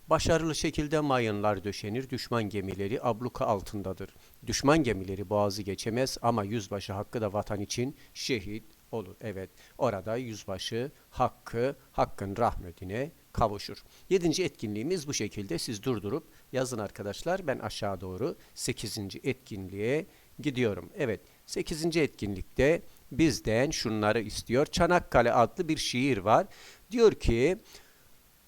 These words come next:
altı Mart bin dokuz yüz on beş gecesi adlı metinle aşağıdaki Çanakkale şiirinin biçim ve tür yönünden karşılaştırınız.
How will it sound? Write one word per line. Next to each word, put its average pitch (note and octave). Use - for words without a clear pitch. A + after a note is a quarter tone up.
altı F3+
Mart G#3+
bin G3+
dokuz G3
yüz F#3+
on G3
beş F3+
gecesi A#2+
adlı C#3+
metinle D3
aşağıdaki F3+
Çanakkale F#3
şiirinin A2+
biçim E3
ve A#2+
tür G3+
yönünden A#2+
karşılaştırınız. D3+